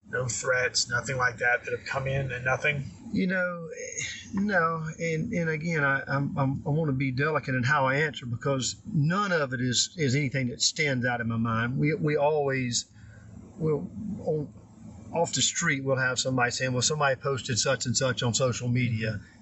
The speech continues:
Speaker 2: And, you know, we, we over the, over the time, we've just kinda, we shrug it off. So nothing stands out as significant to me.
Speaker 1: Okay. Um,
Speaker 2: We have not sat down and said, "Listen, we feel like there's a credible threat. We need to,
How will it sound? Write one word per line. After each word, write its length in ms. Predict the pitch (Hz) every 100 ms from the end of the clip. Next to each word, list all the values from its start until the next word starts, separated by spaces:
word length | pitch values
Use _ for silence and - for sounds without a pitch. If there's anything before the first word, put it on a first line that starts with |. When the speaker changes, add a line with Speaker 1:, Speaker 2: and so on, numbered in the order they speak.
| -
Speaker 2:
And, 100 | 135
you 60 | 131
know, 120 | 127
we, 240 | 127 120 -
we 100 | 147 143 -
over 220 | 175 151
the, 220 | 143 151
over 160 | 165 143
the 100 | 127
time, 340 | - 165 147
we've 140 | 123 117
just 220 | 127 -
kinda, 220 | 139 123 151
we 80 | 123
shrug 300 | 156 143 131
it 80 |
off. 220 | 127 98 - -
So 300 | 135 143 160 170
nothing 420 | 180 202 165 143
stands 400 | - 156 135 117
out 280 | 117 - -
as 160 | 117 -
significant 540 | 123 127 113 127 92
to 100 | 123
me. 180 | 110 98 - - - -
Speaker 1:
Okay. 280 | - 110 104 - - -
Um, 520 | 135 135 127 120 110 - -
Speaker 2:
We 160 | 156 151
have 100 | 135
not 200 | 156 -
sat 280 | - 147
down 360 | 143 139 139 131
and 140 | 120
said, 200 | 113 131
"Listen, 380 | 120 127 117 117
we 120 | 123 147
feel 240 | 139 127
like 180 | 120 113
there's 200 | 127 113
a 40 |
credible 400 | - 131 123 113
threat. 340 | 107 127 120 120
We 120 | 123
need 140 | 120
to, 200 | 117 110